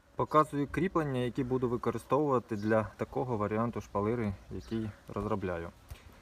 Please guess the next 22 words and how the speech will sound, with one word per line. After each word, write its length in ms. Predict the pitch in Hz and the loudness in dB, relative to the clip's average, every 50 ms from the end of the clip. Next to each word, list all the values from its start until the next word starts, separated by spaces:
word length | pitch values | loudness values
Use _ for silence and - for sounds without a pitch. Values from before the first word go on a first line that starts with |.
| - - - - - - - - - - - - - - | -10 -4 -2 -2 -2 -4 -8 -6 0 2 4 4 4 2
Спочатку 500 | - 123 117 - 170 165 - - - 139 | 2 0 2 2 2 2 2 0 -6 -6
це 380 | - - - 147 147 139 127 110 - - - - - | -4 -2 0 2 2 2 2 0 -6 -12 -16 -10 -4
брав 280 | 110 120 127 135 127 | 0 4 6 6 6
ось 120 | 123 117 - | 4 2 0
такі 400 | - 120 110 - 120 117 113 107 - - - - - - - - - - - - - - - - - - - - - - - - - - - - - | -2 -4 -2 -2 -2 -2 -2 -2 -4 -12 -20 -20 -20 -20 -20 -20 -20 -20 -20 -20 -20 -20 -20 -20 -20 -18 -20 -20 -20 -20 -20 -20 -20 -20 -20 -16 -14
фіксатори. 640 | 110 - - - 139 143 - - 143 135 131 131 120 - - - - - - - - - - - - - - - - - - - - - - - - - - - - - - - - | -14 -6 2 4 4 4 4 2 -2 -2 -2 -2 -4 -6 -10 -10 -12 -12 -16 -18 -18 -16 -16 -18 -18 -18 -18 -20 -20 -20 -20 -20 -20 -18 -18 -16 -18 -18 -20 -20 -20 -20 -14 -6 0
Як 160 | 117 123 120 - - - - | 0 0 0 0 -4 -2 0
пояснити, 1000 | 131 131 127 123 - - 131 131 131 113 - - 117 113 110 110 110 107 104 | 2 4 2 2 0 0 -2 0 -2 -2 -2 0 0 2 2 2 2 0 0
знайшов 340 | 101 127 135 - - 123 120 | 0 0 2 2 4 2 4
спочатку 400 | - 120 - - 113 - - 123 | 2 2 2 2 0 -2 -2 -2
такі, 320 | - 127 - - 196 214 220 - - | -2 0 2 4 6 8 8 8 8
а 80 | 107 | 6
потім 320 | - 147 156 - - 131 117 | 4 4 4 4 4 0 0
знайшов 460 | 107 123 123 113 - 156 160 147 123 | -2 -2 -2 -2 0 0 0 2 0
уже, 520 | 117 110 107 113 120 135 135 131 127 120 107 117 | 0 -2 0 0 2 2 2 2 0 -2 -2 -6
е, 280 | 107 104 104 101 104 | -6 -4 -4 -4 -4
які 400 | 104 104 107 - - 131 131 120 | -4 -6 -6 -6 -4 -4 -2 -2
готові 400 | 110 110 107 - 131 139 127 110 | -2 -2 -2 0 0 0 2 2
як 200 | 104 107 107 104 | 0 0 0 0
гачок. 380 | 110 113 - - 98 90 - - | -2 -4 -4 -2 -6 -6 -4 -2
Тобто 260 | - 107 104 - - | -2 -2 -2 -2 -8
сюди 360 | 107 - 123 117 143 185 226 | -6 -6 -4 0 0 0 0